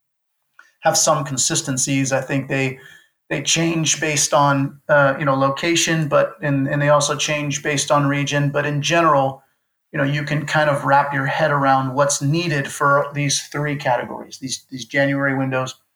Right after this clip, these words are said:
these ten-day international windows, and then your summer tournament. So that's,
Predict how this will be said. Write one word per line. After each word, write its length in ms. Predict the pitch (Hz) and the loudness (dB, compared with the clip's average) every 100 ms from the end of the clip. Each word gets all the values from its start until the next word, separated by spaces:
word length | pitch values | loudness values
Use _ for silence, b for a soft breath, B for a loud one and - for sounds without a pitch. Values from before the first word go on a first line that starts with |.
| _ _ _ _ _ _ - | _ _ _ _ _ _ -6
these 320 | 131 123 - _ | -4 -4 -8 _
ten-day 480 | - 151 143 139 135 | -4 0 0 0 0
international 560 | 135 131 139 139 147 139 | 0 0 0 0 0 0
windows, 340 | 139 135 135 | 0 -2 -2
and 120 | 135 | -2
then 80 | 131 | -2
your 100 | 127 | -4
summer 280 | 123 127 127 | -4 -2 -2
tournament. 420 | 110 143 131 131 | -2 -2 -2 -4
So 260 | - 147 139 | -2 0 2
that's, 280 | 160 170 | 2 2